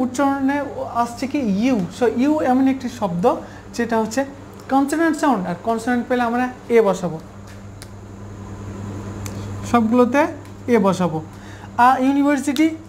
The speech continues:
আ ইউনিয়ন, আ ইউনিফর্ম, আ ইউনিটি। কিন্তু আমরা বর্তমানে যে গ্রামারগুলো দেখি সেখানে লেখা আছে যে ইউ যদি ইউ এর মতো হয় তাহলে এন না হয় এ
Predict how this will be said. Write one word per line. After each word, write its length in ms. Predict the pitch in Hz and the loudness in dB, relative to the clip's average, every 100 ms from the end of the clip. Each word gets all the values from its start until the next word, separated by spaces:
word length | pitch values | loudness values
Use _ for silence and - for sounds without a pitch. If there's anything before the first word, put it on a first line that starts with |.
| - 202 | -6 2
আ 20 | 202 220 | 4 4
ইউনিয়ন, 400 | 269 294 285 285 277 - 196 | 4 4 4 4 0 0 2
আ 20 | 202 | 4
ইউনিফর্ম, 500 | 240 269 269 277 277 277 196 | 4 2 2 4 6 4 0
আ 20 | 196 202 202 202 - 247 | 0 0 -2 -10 -8 -2
ইউনিটি। 440 | 269 247 - 285 208 - - - - - - - | 2 2 2 0 0 -4 -16 -18 -18 -18 -18 2
কিন্তু 220 | 320 359 339 247 | 4 6 6 6
আমরা 160 | 247 247 254 | 6 4 4
বর্তমানে 360 | 262 269 269 254 | 2 0 0 2
যে 60 | 262 202 | 2 2
গ্রামারগুলো 400 | 233 240 233 247 233 | 2 2 2 2 2
দেখি 160 | 254 262 | 0 0
সেখানে 240 | 262 247 247 240 | 0 2 2 2
লেখা 180 | 247 269 | 2 2
আছে 120 | 262 240 | 2 0
যে 60 | 233 262 | 4 6
ইউ 100 | 339 302 | 6 4
যদি 180 | 311 294 269 | 2 2 2
ইউ 80 | 277 302 | 2 2
এর 80 | 262 | 0
মতো 160 | 262 220 | 0 0
হয় 160 | 233 370 392 - - - - - | 0 0 -4 -14 -20 -20 -6 0
তাহলে 260 | 262 285 269 240 | 2 4 4 4
এন 80 | 240 233 | 2 0
না 80 | 226 | 0
হয় 140 | 254 | 0
এ 40 | 262 | 2